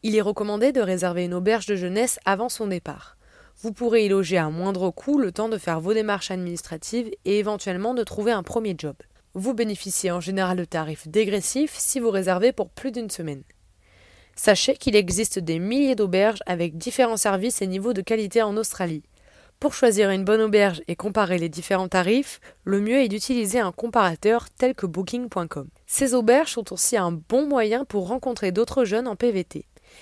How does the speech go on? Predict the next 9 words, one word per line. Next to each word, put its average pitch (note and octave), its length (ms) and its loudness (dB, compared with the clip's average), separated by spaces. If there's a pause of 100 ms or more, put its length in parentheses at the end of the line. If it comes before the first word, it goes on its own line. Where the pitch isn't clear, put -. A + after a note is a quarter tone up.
(160)
Ils G#3 140 -2
seront G#3 340 0
en F3 60 0
mesure F3+ 400 0
de F3+ 80 -2
vous D#3+ 180 -4
raconter F#3 500 -2
leurs F3+ 200 2
expériences F#3 680 0